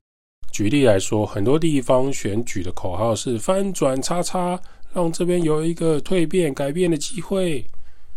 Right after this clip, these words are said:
对于已经有生意需求啊，或是已经插好旗子、管道跟窗口都打点好的老板或民众，为什么要让你改变？欧本在这块土地收购的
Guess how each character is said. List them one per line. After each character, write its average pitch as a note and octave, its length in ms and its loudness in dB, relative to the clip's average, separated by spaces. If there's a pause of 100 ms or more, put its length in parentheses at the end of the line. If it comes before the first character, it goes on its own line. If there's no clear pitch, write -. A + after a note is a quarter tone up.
(260)
对 D#3 220 2
于 - 20 4
已 A2 40 4
经 G2+ 200 0
有 G#2 180 2
生 - 180 0
意 B2+ 220 2
需 A#2 300 -4
求 - 220 -4
啊， E2+ 240 -2
或 A2+ 220 0
是 A2+ 160 -2
已 G2+ 40 0
经 G2 180 -2
插 A2+ 220 2
好 G2+ 200 4
旗 - 340 -4
子、 F#2 260 -4 (1040)
管 G2 240 2
道 B2+ 240 6
跟 B2 220 4
窗 C3 280 4
口 G2 220 0
都 A#2 80 -4
打 G2 220 -4
点 G#2 180 -4
好 G2 160 -4
的 F2 120 -6
老 F2 180 -6
板 G2 160 -4
或 - 160 -6
民 F#2+ 220 -4
众， A2+ 180 0 (360)
为 - 100 2
什 G2 120 -2
么 F#2 80 -4
要 F#2+ 40 -2
让 G#2 180 0
你 F2+ 120 -4
改 F2+ 180 -6
变？ G2+ 180 -4 (420)
欧 C#3 100 2
本 A2+ 260 6
在 B2 180 4
这 B2 140 2
块 A#2+ 300 4
土 F#2+ 200 -4
地 A2+ 220 -4
收 A2+ 260 0
购 A2+ 280 0
的 - 100 -12